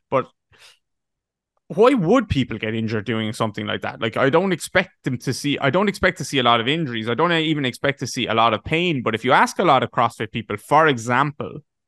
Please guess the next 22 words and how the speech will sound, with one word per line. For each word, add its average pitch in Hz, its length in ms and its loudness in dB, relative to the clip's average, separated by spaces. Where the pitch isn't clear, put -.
they 147 140 4
will, 147 200 4
a 135 60 2
lot 143 240 6
of 190 80 -2
them 170 100 -2
will 139 140 0
tell 147 180 0
you, 117 220 -4
"I 170 160 4
feel 202 440 0
like 151 280 0
absolute 170 720 0
dog 160 380 4
shit 107 240 -2
all 101 160 0
the 101 80 -4
time." 101 320 -4
And 104 180 -2
you'll 123 200 4
ask 143 180 0
them, 110 140 -10